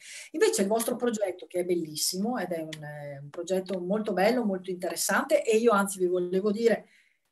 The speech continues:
che, eh, vi ho, eh, vi off-, vi offro come, sia come Web Salute, sia come Timer, che la piattaforma diventerà uguale, uno spazio, se volete,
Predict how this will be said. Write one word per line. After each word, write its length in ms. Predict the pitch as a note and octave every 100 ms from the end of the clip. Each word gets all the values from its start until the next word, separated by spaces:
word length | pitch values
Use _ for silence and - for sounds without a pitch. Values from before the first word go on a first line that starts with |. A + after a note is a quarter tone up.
| _
che, 340 | A3+ A3 G3
eh, 680 | G3 E3+ E3 D#3+ D#3+ D3+ - _ _
vi 160 | - G3+
ho, 320 | G3+ F3 C3 F#3
eh, 420 | F3 E3 D#3 D3+
vi 100 | F3
off-, 220 | G3+ - -
vi 160 | E3
offro 460 | G#3 G3 F#3+ F3 -
come, 540 | F3+ F3+ F3+ E3 D#3+ -
sia 300 | - B3 A3+
come 180 | G#3
Web 200 | F3+ F3+
Salute, 500 | F3+ F#3+ F#3+ F#3+ F3+
sia 220 | D3+ F#3 F3
come 200 | F3+ F3
Timer, 400 | E3+ E3+ E3 D3+
che 120 | D#3
la 80 | D#3+
piattaforma 640 | E3 E3 D#3 F#3+ F3 D#3+
diventerà 500 | G3 F#3 F3+ F3+ F3
uguale, 480 | F3 F3+ F3 D#3 D3+ -
uno 120 | A#3
spazio, 540 | - D#3 D3 - B3+
se 180 | B3+ F3+
volete, 540 | E3 D#3 D3+ A#3 C#4+